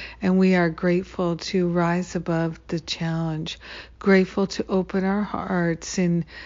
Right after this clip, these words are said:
divine wisdom and clarity. So grateful and thankful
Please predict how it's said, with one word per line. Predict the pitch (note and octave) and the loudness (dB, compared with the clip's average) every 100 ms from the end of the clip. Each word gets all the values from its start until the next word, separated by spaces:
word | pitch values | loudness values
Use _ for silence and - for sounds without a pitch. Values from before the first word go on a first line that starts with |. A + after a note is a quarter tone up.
| - | -8
divine | - F#3+ F#3 F3+ F3+ F3 | 0 4 4 4 4 4
wisdom | F3+ F3+ - F3+ E3 | 4 2 -2 0 0
and | D#3 D#3+ | -2 -6
clarity. | - F3+ E3+ E3+ E3+ E3 D#3 - - - - - | -6 -2 0 2 2 0 -2 -6 -20 -20 -16 -8
So | - A3 G3+ | 2 6 6
grateful | - G3 F#3+ - G#3+ G#3 B3 - - | 6 4 4 2 2 4 4 0 -2
and | F#3 F3 | 0 0
thankful | - F#3+ F3+ - G#3+ A#3 | 2 0 0 0 0 0